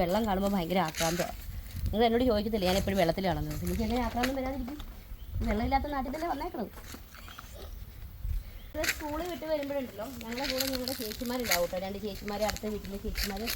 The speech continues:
ആ ചേച്ചിമാർ ഞങ്ങൾ ഇങ്ങോട്ട് വരുമ്പോഴത്തേനും ഈ ഇത് ഇങ്ങനെയൊന്നും അല്ല കേട്ടോ, ഇതിങ്ങനെ കൂടാശയം പോലെ നിൽക്കുമായിരുന്നേ. ഈ ചേച്ചിമാർ വരുമ്പോൾ ഇതിൻ്റെ ഇടയിൽ വരുമ്പോൾ ഈ, ഈ മു-, എന്താ പറയുക, ഈ മുളകൾ കിടന്ന് ഇങ്ങനെ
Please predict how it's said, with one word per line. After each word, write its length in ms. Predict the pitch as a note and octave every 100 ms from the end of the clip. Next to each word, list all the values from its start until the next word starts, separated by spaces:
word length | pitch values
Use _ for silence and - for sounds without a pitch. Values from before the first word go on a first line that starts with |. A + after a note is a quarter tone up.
| - - - - -
ആ 20 | A#3+
ചേച്ചിമാർ 380 | C4 B3 B3+ B3+ C#4
ഞങ്ങൾ 160 | C4 C4
ഇങ്ങോട്ട് 240 | A#3+ B3 B3+
വരുമ്പോഴത്തേനും 420 | A#3 A3 A3 A#3 B3+ A#3+
ഈ 20 | C4 C#4+ - C4+
ഇത് 100 | B3 D4+
ഇങ്ങനെയൊന്നും 340 | D#4 E4 C#4+ A3
അല്ല 80 | G3
കേട്ടോ, 120 | G3+
ഇതിങ്ങനെ 240 | G#3+ B3 A3
കൂടാശയം 720 | A3+ A#3+ A#3+ B3 C4+ C#4 C#4+ C4
പോലെ 100 | B3 A3
നിൽക്കുമായിരുന്നേ. 400 | G#3 F#3 D#3 G3 - - - - - - -
ഈ 40 | A3+
ചേച്ചിമാർ 300 | A3+ B3 A#3+ C4
വരുമ്പോൾ 220 | A#3+ A#3+ A3+
ഇതിൻ്റെ 240 | C4 C4+ B3+
ഇടയിൽ 180 | B3 C4
വരുമ്പോൾ 220 | A3+ A3+ A#3+
ഈ, 40 | C4 - - - A#3
ഈ 20 | B3+ B3+ - - - - G#3+
മു-, 140 | A3 G#3+ A3
എന്താ 140 | A3 B3+
പറയുക, 200 | B3 A#3 A3+ A#3+
ഈ 20 | C4
മുളകൾ 340 | A#3 A#3+ C4+ D#4
കിടന്ന് 180 | C4 C4 B3+
ഇങ്ങനെ 160 | B3